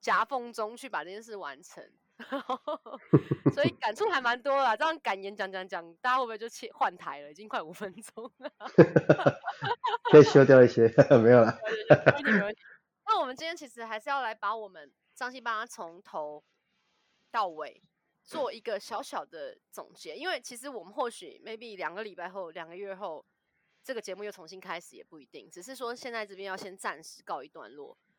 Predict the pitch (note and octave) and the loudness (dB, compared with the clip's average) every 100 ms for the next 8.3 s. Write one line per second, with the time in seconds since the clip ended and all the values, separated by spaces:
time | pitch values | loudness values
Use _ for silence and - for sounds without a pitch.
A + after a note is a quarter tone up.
0 | _ _ G3+ G3+ F3+ F3 A#3+ F#3 - G3+ | _ _ -8 -8 -8 -10 -8 -6 -4 -6
1 | F3 D#3+ F3 B3 B3 A3 E3 D3+ E3 _ | -6 -12 -8 -8 -10 -14 -12 -14 -18 _
2 | _ _ F#3+ E3 A#3 G#3 F#3 G3 A3 A#3+ | _ _ -12 -10 -8 -6 -8 -14 -14 -12
3 | G#3+ G#3+ G#3+ C4+ A3 - A#3+ F#3+ F#3+ G3 | -10 -12 -14 -18 -18 -18 -14 -14 -12 -8
4 | D#3 D3+ A3+ A3+ B3 G3+ D3+ C#3+ F#3 F3 | -6 -6 -8 -14 -14 -16 -18 -20 -20 -18
5 | F#3+ E3+ E3+ E3 B3 G#3+ G#3 G#3+ G3 - | -16 -14 -12 -12 -14 -16 -16 -18 -20 -20
6 | E3 E3+ A3 G3+ _ _ - A#3 A3 E3+ | -20 -14 -12 -12 _ _ -4 -2 -4 -6
7 | G3 F#3 G3 E3+ F#3 G#3+ G#3+ E3 F3 E3+ | -6 -6 -6 -8 -8 -12 -14 -14 -12 -12
8 | F3 F#3 F3+ | -12 -20 -20